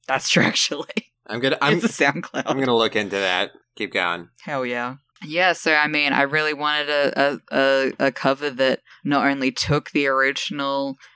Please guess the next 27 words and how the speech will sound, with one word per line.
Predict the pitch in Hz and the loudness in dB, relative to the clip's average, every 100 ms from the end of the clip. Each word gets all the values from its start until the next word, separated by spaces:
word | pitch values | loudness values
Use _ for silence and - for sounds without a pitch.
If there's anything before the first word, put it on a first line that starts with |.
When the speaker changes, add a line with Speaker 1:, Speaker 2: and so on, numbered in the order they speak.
| - | -2
Speaker 1:
and | 123 123 | 2 4
improved | 120 - 131 135 139 | 2 2 2 2 2
it, | 139 | 0
but | 127 | 0
really | 123 123 123 | 0 0 0
captured | - 123 - 135 - | 0 0 0 -4 -2
that | 123 - | -2 -2
same | 131 120 | -2 -2
energy. | 127 127 131 127 - 131 135 - - - | 0 0 0 -4 -2 -2 -4 -14 -10 -6
Again, | 214 220 208 - | 0 2 0 0
I | 190 | -2
think | 247 262 | 0 -2
following | - 151 147 160 160 151 139 - | 0 2 2 0 -2 -2 -4 -2
how | 147 139 | 2 2
good | 135 139 131 135 | 2 2 2 2
that | 135 | 0
Sicko | - - 127 - 147 | 0 -2 0 2 0
Mode | 156 165 175 | 2 0 0
cover | - 190 190 190 | 0 -2 0 -2
was, | 196 202 - | 0 -2 0
it's | 139 - | -2 0
not | 139 - | -2 -2
as | 117 123 147 | -2 -2 -2
good, | - 190 208 | 0 2 4
I | 202 208 | 4 2
would | 208 - | 0 0
say. | 202 202 233 | 0 2 -2